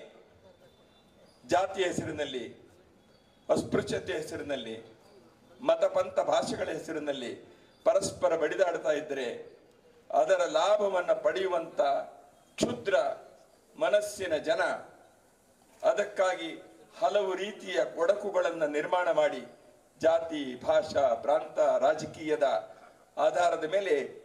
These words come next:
ಜನರನ್ನ ಒಡೆದರೆ ಹಿಂದೂ ಸಮಾಜ ದುರ್ಬಲವಾಗ್ತದೆ, ಜಗತ್ತಿಗೆ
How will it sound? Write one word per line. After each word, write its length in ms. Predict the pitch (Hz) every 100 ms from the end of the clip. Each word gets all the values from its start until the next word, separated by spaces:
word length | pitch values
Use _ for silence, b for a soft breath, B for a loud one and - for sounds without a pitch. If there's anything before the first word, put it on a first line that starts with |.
| -
ಜನರನ್ನ 500 | 156 175 196 185 165
ಒಡೆದರೆ 560 | 151 143 185 208 170 143 - - - - _ _ _ _ _
ಹಿಂದೂ 260 | 165 175 175
ಸಮಾಜ 420 | 170 156 143 143 135 120 - - - - -
ದುರ್ಬಲವಾಗ್ತದೆ, 880 | 175 - 180 156 147 - 143 135 131 - - - _ -
ಜಗತ್ತಿಗೆ 680 | - 156 - - - 147 135